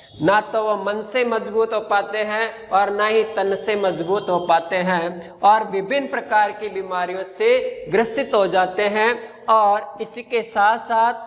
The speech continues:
बाल श्रम को भी बढ़ावा मिलता है। अब बात करेंगे ये जो बाल विवाह है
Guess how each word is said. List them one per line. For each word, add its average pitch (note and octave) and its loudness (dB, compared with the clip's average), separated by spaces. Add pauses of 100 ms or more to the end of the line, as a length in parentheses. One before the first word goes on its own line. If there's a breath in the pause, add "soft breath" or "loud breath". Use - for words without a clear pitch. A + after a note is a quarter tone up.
(260)
बाल G#3 6
श्रम A3+ -8 (260)
को G#3+ -4
भी A3 0
बढ़ावा F#3+ -2
मिलता F3+ -4
है। C3+ -4 (360 loud breath)
अब B3 2
बात B3 0
करेंगे A#3+ 2 (440)
ये G#3+ 4
जो A#3+ 2
बाल A3+ 4
विवाह A3 -2
है D#3+ -6